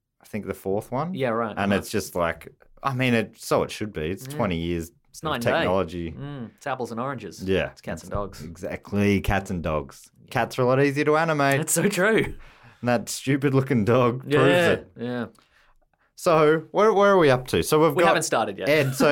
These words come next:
Speaker 1: e-, is it nearly at the start we find out that Ed is someone's dad and he's trapped on Earth two? He's been
Speaker 2: Correct, yes.
Speaker 1: stolen by Gorilla Grodd.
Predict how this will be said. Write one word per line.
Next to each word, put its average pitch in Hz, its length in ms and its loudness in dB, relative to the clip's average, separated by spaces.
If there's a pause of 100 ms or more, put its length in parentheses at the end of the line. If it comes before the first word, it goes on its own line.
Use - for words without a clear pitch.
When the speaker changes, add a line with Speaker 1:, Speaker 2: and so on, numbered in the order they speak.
Speaker 1:
e-, - 220 0
is 175 160 0
it 170 160 0
nearly 202 340 2
at - 80 -2
the 143 80 -2
start 117 520 0 (120)
we 110 140 -4
find 117 280 0
out 107 160 2
that 101 240 0
Ed 104 400 0 (340)
is 104 140 -8
someone's 101 380 0
dad 85 440 -2
and 92 120 -6
he's 92 500 -4 (120)
trapped - 300 -6
on 87 120 -2
Earth 85 220 -4
two? 80 280 -6
He's 82 120 -12
been 92 300 -4 (340)
Speaker 2:
Correct, 123 420 -2
yes. 98 220 -8
Speaker 1:
stolen 113 540 2
by 92 160 0
Gorilla 87 320 -2
Grodd. 78 360 -6